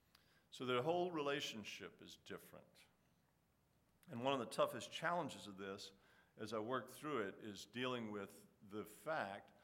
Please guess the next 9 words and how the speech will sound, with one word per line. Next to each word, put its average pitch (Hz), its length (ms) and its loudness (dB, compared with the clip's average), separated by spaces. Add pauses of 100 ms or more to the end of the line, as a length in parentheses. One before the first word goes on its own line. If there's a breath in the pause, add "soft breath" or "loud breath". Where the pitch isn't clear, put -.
(360 loud breath)
that 113 180 -2
these 113 240 -6
relationships 127 1000 0 (160)
between 113 280 -6
Edward 127 300 -2
Tarr 117 220 0
and 98 100 -2
his 92 160 -8
master 120 640 -2